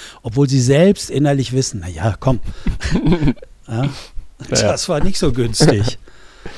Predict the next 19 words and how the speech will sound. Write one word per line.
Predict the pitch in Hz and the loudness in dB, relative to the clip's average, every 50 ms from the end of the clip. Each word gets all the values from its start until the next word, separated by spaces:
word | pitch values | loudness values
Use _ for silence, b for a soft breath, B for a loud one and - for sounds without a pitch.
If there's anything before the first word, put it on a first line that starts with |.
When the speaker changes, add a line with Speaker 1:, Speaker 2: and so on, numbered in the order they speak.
| B B B B | B B B B
Speaker 1:
Ne? | 120 120 147 185 196 202 - - b b b b b b | -4 -4 -2 -2 -4 -6 -10 -18 b b b b b b
Und, | - 135 127 127 - - - - - - - - | -6 -6 -6 -6 -8 -14 -20 -20 -20 -20 -20 -18
und | - - 135 135 127 117 - | -12 -8 -6 -6 -4 -2 -2
das | 147 170 - - - - - - - _ - | -2 0 -2 -4 -6 -10 -14 -20 -20 _ -6
ist | - 151 - - | -4 -4 -4 -4
ein | 147 | -6
Effekt, | 131 135 - - - 170 170 - - | -6 -8 -6 -2 0 0 0 0 -2
den | 165 147 139 | -2 -2 -2
ich | 143 123 - | -2 -2 -2
jetzt | 160 151 - - | -4 -2 -2 -2
mit | 139 127 | -2 -2
dieser | 135 127 135 123 | -2 -2 -2 -2
Frage | 110 - - - 131 139 143 160 170 147 139 127 | -4 -4 -4 -2 0 2 2 2 2 0 -2 -2
auf | 120 110 | -4 -4
der | - - 127 - | -4 -4 -4 -2
Tagung | - 123 131 139 143 139 135 131 131 | 0 0 0 0 0 0 -2 -4 -4
auch | 131 127 123 | -4 -6 -6
vermeiden | - - 143 127 117 123 127 143 156 156 156 147 123 113 | -4 -4 -2 -2 0 0 0 2 2 2 2 0 0 -2
wollte. | 110 98 98 98 95 - - 107 101 95 | -4 -6 -6 -8 -10 -10 -12 -12 -12 -12